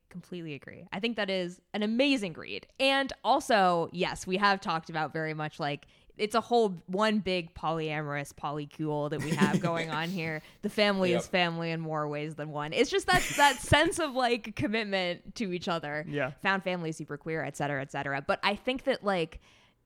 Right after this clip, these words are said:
Speaker 1: yeah, like we said, you, you don't even really notice how deep the Brian and Dom specific relationship goes until Brian isn't there.
Speaker 3: Mm-hmm.
Speaker 1: Um,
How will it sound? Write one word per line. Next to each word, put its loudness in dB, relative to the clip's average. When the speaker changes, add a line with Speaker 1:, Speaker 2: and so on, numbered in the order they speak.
Speaker 1:
yeah, 4
like 0
we -2
said, 0
you, 0
you -2
don't 2
even -2
really -2
notice 0
how 0
deep -4
the 0
Brian -2
and -4
Dom -2
specific -4
relationship -6
goes -2
until -2
Brian -4
isn't -4
there. 2
Speaker 3:
Mm-hmm. -4
Speaker 1:
Um, 0